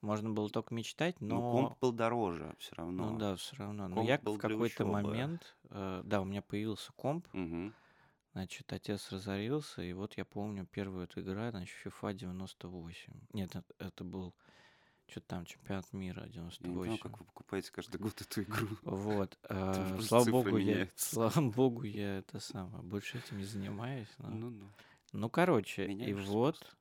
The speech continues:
Speaker 1: А, ещё какие-то появились симуляторы. Он ещё купил, значит, этот,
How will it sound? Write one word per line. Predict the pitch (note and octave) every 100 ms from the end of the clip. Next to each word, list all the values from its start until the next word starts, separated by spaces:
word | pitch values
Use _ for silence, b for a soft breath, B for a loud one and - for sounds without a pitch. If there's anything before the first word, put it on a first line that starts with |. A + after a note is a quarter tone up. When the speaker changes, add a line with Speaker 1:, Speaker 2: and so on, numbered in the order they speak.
| _ _ _
Speaker 1:
А, | A#2 A2+
ещё | G2 -
какие-то | A#2+ B2 -
появились | A2 G#2+ G2 -
симуляторы. | - A2+ A2+ G2 - G2+ G#2
Он | G#2
ещё | G#2+ -
купил, | A2+ - A#2 A2
значит, | G#2 G#2+ G2 - G#2+
этот, | - G2